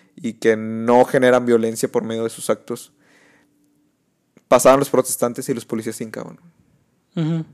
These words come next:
Speaker 1: Se hincaban como en muestra de, de estar con ellos, ¿no? Muestra de, de apoyo, muestra de empatía. Y eso se respeta, güey. Digo, también es algo que hay que resaltar y es algo que hay que aplaudirles. Pero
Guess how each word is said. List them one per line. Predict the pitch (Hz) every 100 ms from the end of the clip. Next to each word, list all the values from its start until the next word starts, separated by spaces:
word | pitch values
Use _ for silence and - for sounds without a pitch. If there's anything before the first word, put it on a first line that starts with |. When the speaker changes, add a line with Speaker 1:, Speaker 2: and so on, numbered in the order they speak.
| -
Speaker 1:
Se | 123
hincaban | 110 117 123
como | 127 120 113 113
en |
muestra | 110 113 - 127
de, | 120 113 104 _ - _ _ _
de | - 117 113 113 110 110 - 50 - _ _ _ _ _ -
estar | - -
con | - 123
ellos, | 113 104
¿no? | - 123
Muestra | 120 - 127 123
de, | 117 110
de | 110
apoyo, | 110 120 117 117
muestra | 113 113 - 120
de | 113
empatía. | 110 110 - 117 113 113 _ _ _ _ _ _ _ _
Y | - 127
eso | 123
se | 147
respeta, | 135 - - -
güey. | 247 214 _ _ _ _ _ -
Digo, | 127 123
también | 120 120
es | 127 -
algo | 135 143
que | 131
hay | 127
que | 147
resaltar | 139 - 117 117 123 123
y |
es | 123 -
algo | 120 120
que | 120
hay | 113
que | 135 120 - -
aplaudirles. | 113 113 107 113 120 127 - _ _ _ _ _ _ _ -
Pero | 131 127 120 120 117 113 - -